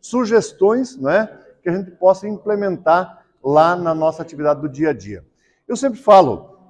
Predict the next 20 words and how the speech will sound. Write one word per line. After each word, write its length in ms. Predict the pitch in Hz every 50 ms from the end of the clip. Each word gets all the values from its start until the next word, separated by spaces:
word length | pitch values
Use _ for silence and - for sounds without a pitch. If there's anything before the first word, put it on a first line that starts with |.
| _ _ _
que 100 | - 151
nós 300 | 151 151 165 175 165 156
temos, 560 | - - 175 180 180 180 165 143 - - - -
é, 420 | 131 139 139 139 139 139 135 135
a 140 | 135 135 139
sensibilidade 1000 | 139 - 196 208 196 196 - 160 170 156 135 139 135 135 131 123 101 104 - - _
e 140 | 170 170 196
a 80 | 190
humildade 840 | 180 190 214 233 220 202 185 160 135 120 135 147 175 185 151 135 135
de 120 | 143 170
poder 440 | 170 _ 208 202 170 208 220 214 _
copiar 800 | - 240 226 233 - - 175 180 185 185 190 185 - - _ - -
as 220 | - 131 - -
coisas 440 | - - 160 175 170 151 160 139 123
boas 440 | 117 120 139 160 170 180 190 185 185
que 80 | 185
aconteceram 540 | 160 - 151 143 120 131 123 - 147 143 139
no 60 | 135
nosso 260 | 131 131 123 123 120 117
município 680 | 107 101 92 - - 127 143 175 185 180 240 269 220